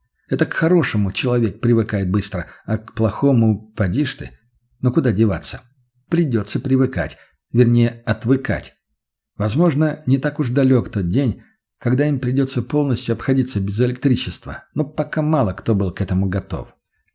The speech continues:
Даже самовольно установленная розетка была нарушением всех документов, которые регулировали жизнь в подземном убежище. Но тот, кто их писал,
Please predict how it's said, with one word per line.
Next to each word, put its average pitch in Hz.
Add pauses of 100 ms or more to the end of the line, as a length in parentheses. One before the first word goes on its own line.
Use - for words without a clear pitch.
Даже 131
самовольно 151
установленная 135
розетка 113
была 117
нарушением 117
всех 110
документов, 110 (260)
которые 117
регулировали 113
жизнь 95
в -
подземном 110
убежище. 95 (520)
Но 120
тот, 143
кто -
их 131
писал, 135